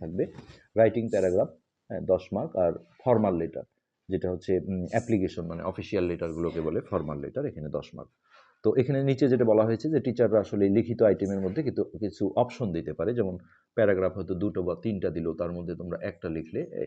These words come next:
এই বিষয়টা বলা হয়েছে। তো এরপর আমরা হচ্ছে যে, উম, স্যাম্পল কোশ্চেনে দেখব। তবে এখানে বারবার বলে হয়, ব-, বলে দেওয়া হয়েছে যে এই স্যাম্পল কোশ্চেনটা অবিকল কিন্তু কপি করা যাবে না।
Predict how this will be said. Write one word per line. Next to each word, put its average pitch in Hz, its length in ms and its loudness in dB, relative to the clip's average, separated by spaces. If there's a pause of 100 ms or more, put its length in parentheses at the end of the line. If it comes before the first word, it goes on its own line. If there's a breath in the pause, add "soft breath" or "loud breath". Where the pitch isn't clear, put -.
(120)
এই 110 100 -2
বিষয়টা 82 360 -8
বলা 76 180 -8
হয়েছে। 71 260 -16 (920 loud breath)
তো 107 200 2
এরপর 123 300 4
আমরা 120 220 2
হচ্ছে 117 280 -6
যে, 170 200 0 (180)
উম, 101 280 -4 (100)
স্যাম্পল 127 320 0
কোশ্চেনে 90 400 -4
দেখব। 87 380 -2 (360 soft breath)
তবে 107 160 2
এখানে 123 160 0
বারবার 127 300 4
বলে 123 200 0
হয়, 120 180 -2
ব-, 107 240 0
বলে 107 240 4
দেওয়া 104 200 6
হয়েছে 104 240 -2
যে 95 100 2
এই 123 160 0
স্যাম্পল 110 400 0
কোশ্চেনটা 101 420 -4
অবিকল 117 480 2
কিন্তু 92 260 -4
কপি - 260 0
করা 87 180 2
যাবে 82 260 -2
না। 156 120 -4